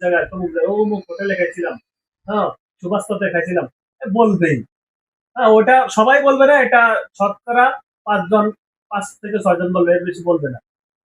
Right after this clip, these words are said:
তো খুঁতখুঁতে কাস্টমার থেকে খুব সাবধান। হুম, আপনারা কফি, আহ,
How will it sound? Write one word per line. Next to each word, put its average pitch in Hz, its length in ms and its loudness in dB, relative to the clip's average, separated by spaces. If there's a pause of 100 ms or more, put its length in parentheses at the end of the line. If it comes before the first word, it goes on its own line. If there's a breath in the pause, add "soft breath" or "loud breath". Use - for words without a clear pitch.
(140)
তো - 20 -12 (120)
খুঁতখুঁতে 233 460 -4
কাস্টমার 233 400 2
থেকে 233 180 -2
খুব 208 240 -8
সাবধান। 196 420 2 (600)
হুম, 220 220 -6 (460)
আপনারা 196 380 2
কফি, 220 380 0 (260)
আহ, 180 300 4